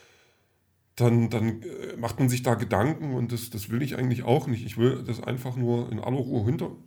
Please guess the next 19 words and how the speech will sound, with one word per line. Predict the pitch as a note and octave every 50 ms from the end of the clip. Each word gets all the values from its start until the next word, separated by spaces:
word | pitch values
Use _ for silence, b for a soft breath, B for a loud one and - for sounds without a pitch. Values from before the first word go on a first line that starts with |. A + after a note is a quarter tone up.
| -
hinter | - C3+ D#3+ E3+
mich | D3+ D3 - -
bringen. | A#2 A#2 C3 D#3 - - - - - - - - _ - _ -
Aber | A2 A2+ A2+ - - - _ _ - _ _ _ - _ -
das, | - C3 B2 - - - - - _ _ - - -
ja, | - - G2 G#2 G#2+ G#2 G2+ G#2 - - - - _ _ _ _ - - _ _ _ _ _ _ - _ _ _ _ _ _ _ _ _ _ _ - -
weiß | F2+ F2 F#2 E2 -
nicht, | G2+ - -
das | G#2+ G#2
hatte | B2 A#2+
ich | B2 A2+
ja | G#2
gestern | - A2 G#2+ - - A2
schon. | - - A2+
Ich | A2 - -
bin | - G#2+
dann | G#2+ G#2+ G#2
auch | G#2 G#2
einer, | G#2+ A2 G2+ G2+